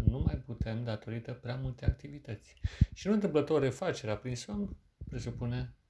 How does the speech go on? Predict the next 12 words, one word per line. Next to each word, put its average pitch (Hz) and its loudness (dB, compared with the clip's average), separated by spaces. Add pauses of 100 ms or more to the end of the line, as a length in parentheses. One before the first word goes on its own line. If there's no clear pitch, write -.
(120)
liniște. 110 -8 (2750)
Pe 143 -2
de 165 0
altă 254 4
parte, 107 0 (1700)
omul, 127 2 (240)
omul 120 0
contemporan, 123 -2 (1000)
nu 175 -4
dorește 113 -2
liniștea. 135 -10 (3000)
Dimpotrivă, - 4